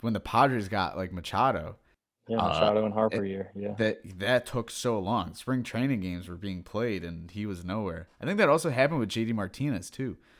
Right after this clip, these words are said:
Speaker 1: um, before he went to the Red Sox.
Speaker 2: But yeah, it's crazy, too, because it never used to be like that.
Speaker 1: No.
Speaker 2: It never. I remember right back in, uh, the two thousand eight going into the two thousand nine offseason when the Yankees signed Sabathia, Burnett,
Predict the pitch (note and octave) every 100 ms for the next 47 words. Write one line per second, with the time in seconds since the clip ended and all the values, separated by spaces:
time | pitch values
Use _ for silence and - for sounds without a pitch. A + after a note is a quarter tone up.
0 | _ _ _ G2 F#2 F2 F2 F#2+ F#2 F#2+
1 | F#2 F#2 E2+ E2+ F#2+ - G1+ - - _
2 | _ _ _ _ _ _ _ _ G2+ B2
3 | A2 - - A#2+ C#3 A2+ D3 D3 A2 A2+
4 | G#2 A2 G#2+ A2 A#2+ D#3 A#2+ B2+ - -
5 | A2+ A#2+ - - F#2 F#2 _ _ _ _
6 | _ _ _ _ - A#2 G#2 D#2 - G2
7 | G2 G2+ B2 F#2 - A2 A#2+ C3 B2+ B2
8 | A2+ A#2 A2 A2+ A2+ A2 A#2+ A#2+ A#2 B2
9 | A#2 A2+ A2 G#2 G#2 G2+ G2+ - _ _
10 | - - _ _ _ _ _ A#2 G#2 G2
11 | - - D3 C#3 B2+ B2 A#2 A#2 B2 B2+
12 | A2 A#2 A#2 A#2 A#2 A#2 G#2+ - B2 A2+
13 | A2 A2 A2 G#2 G#2 G#2 - G#2 G2 G2
14 | G2 G2 G2+ G2+ G2 G2+ - G2+ G2 G2
15 | G2+ G#2 G#2 - G#2 G2+ G2 G2+ G2+ G2+